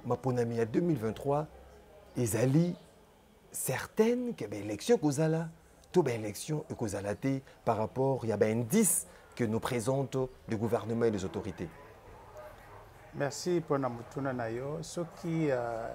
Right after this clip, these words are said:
Speaker 2: ya nekoka kozala, na banzi, euh, ndeko Kadima. Ozali mokambi ya seni, na bandeko nyonso bazali na bango kuna.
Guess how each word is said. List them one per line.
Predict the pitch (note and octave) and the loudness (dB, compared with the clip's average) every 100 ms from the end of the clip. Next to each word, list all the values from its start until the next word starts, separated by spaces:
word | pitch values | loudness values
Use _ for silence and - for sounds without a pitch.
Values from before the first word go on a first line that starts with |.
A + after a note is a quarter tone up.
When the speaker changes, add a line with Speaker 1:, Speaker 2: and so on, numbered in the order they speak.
| A#2 | -4
Speaker 2:
ya | B2+ B2+ | 0 0
nekoka | B2 A#2 B2 - D3+ | -2 -6 -4 -2 -2
kozala, | C3 G#2+ A2 G#2+ A#2+ - - - - - - - C3+ | -4 -2 -2 0 -4 -6 -14 -20 -20 -20 -20 -16 -12
na | A#2 | -10
banzi, | A2+ C#3 D3 D3 - E3 D#3+ D#3+ D3+ | 2 2 4 0 -4 -4 -2 -2 -2
euh, | B2 A2+ G#2+ A2 A2 A2 G#2+ A2 G#2+ - - - - - - - | -4 -6 -6 -8 -8 -10 -12 -14 -16 -18 -20 -20 -20 -20 -20 -12
ndeko | A#2 A#2+ - G#2+ | -6 -6 -6 2
Kadima. | E3+ D#3+ C3 G#2+ - - - - - - - - - - - | 6 6 4 -4 -10 -18 -20 -20 -16 -16 -16 -18 -18 -16 -4
Ozali | D3 B2+ C#3+ | 0 2 2
mokambi | C3+ A#2 A#2 A2 A2 | -2 -4 -4 -4 -4
ya | G#2+ | -6
seni, | A2 - A2+ B2+ D#3 D#3 D3 C3+ | -6 -4 -4 -2 -2 -2 -4 -2
na | C#3 | 0
bandeko | B2+ A2 A2+ - C3+ | 0 -2 -2 0 0
nyonso | C#3+ C3+ A#2 | 0 -2 -4
bazali | G#2 A#2 C3 | -2 -2 0
na | A#2+ | -2
bango | A2 A#2 | -2 -8
kuna. | - C#3+ | -8 -10